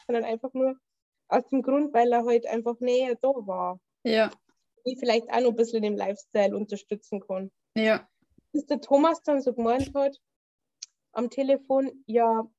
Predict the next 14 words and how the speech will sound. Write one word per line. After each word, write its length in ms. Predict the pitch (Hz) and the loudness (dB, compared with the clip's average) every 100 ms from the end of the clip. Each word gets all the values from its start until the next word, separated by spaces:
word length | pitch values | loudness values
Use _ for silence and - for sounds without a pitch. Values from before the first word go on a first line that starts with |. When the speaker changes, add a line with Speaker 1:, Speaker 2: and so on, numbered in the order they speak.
| _ - | _ -16
Speaker 1:
wie 180 | 214 240 | 0 2
alt 160 | 226 - | 2 0
bist 280 | 359 - | -10 -6
denn 100 | 240 208 | -6 -4
du?“ 240 | 208 208 - _ _ | -6 -6 -10 _ _
Und 140 | 226 220 | -8 0
dann 100 | 226 | -2
ich 160 | 233 | -2
so, 80 | - | -2
„Ja, 220 | 226 233 240 | 2 4 2
ich 120 | 240 | 2
bin 160 | 262 | 0
jetzt 300 | 262 254 _ - | 0 -2 _ -2
dreiundzwanzig.“ 960 | 240 240 240 262 254 254 - 208 208 | 2 2 0 -4 -4 -6 -6 -6 -6